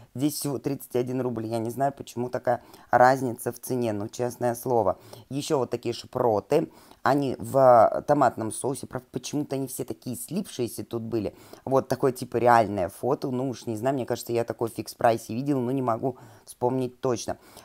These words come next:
Показываю состав. Восемьдесят один рубль в интернете. Здесь цена подешевле. Сто пятьдесят грамм стоит пятьдесят один, да, пятьдесят четыре рубля. Так,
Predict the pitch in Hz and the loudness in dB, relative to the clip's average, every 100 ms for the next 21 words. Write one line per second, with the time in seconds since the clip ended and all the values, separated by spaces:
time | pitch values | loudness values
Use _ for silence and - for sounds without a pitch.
0 | _ 135 147 135 107 104 - 107 - 175 | _ 6 8 6 4 -4 0 0 6 4
1 | 185 139 135 127 - 113 120 110 113 110 | 4 -2 -4 -2 0 2 2 -2 -4 -6
2 | 110 107 - 123 147 190 175 - - - | -6 -6 -2 0 2 0 -2 -6 -20 -14
3 | 127 143 131 - 127 113 - 117 117 - | -6 -4 -4 -4 0 0 -2 -8 -8 -4
4 | 170 170 156 - 127 - 113 - 110 - | -2 -2 -4 -4 -6 -6 -12 -4 -4 -4
5 | - 139 156 - - - - 151 156 143 | 0 2 2 -2 -20 -20 -6 0 0 -2
6 | - 120 113 - 135 135 - _ _ _ | -6 -8 -8 2 4 4 -2 _ _ _
7 | _ _ _ _ _ - - 107 135 131 | _ _ _ _ _ -4 0 0 0 -4
8 | - 73 131 117 - 156 - - 139 131 | -8 0 4 4 2 -4 -4 -6 -2 0
9 | - 127 127 117 - 101 73 - - - | 0 0 0 -4 -2 0 0 -4 -20 -20
10 | - - - 135 113 | -20 -8 2 4 4